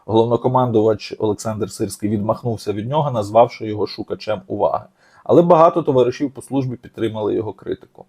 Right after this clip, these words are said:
На знак триваючого зіткнення культур генерал-майор Михайло Драпатий, сорока двохрічний командир, якого вважають одним із найталановитіших українських генералів молодшого пострадянського покоління, в червні подав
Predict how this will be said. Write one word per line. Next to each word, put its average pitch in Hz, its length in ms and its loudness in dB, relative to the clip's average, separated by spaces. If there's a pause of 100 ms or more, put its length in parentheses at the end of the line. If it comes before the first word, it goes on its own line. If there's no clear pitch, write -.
(560)
На 107 80 2
знак 165 300 4
триваючого 147 800 6
зіткнення 117 640 -2
культур 123 400 0
генерал-майор 117 800 4
Михайло 117 460 2
Драпатий, 117 680 2 (260)
сорока 110 340 4
двохрічний 110 560 -2
командир, 101 440 -4
якого 98 340 0
вважають 98 380 2
одним 101 320 -6
із 95 120 -10
найталановитіших 95 920 -6
українських - 520 -12
генералів 98 520 -4 (420)
молодшого 110 540 4
пострадянського 95 760 -4
покоління, 180 600 -6 (280)
в - 80 -20
червні 165 380 6
подав 123 440 4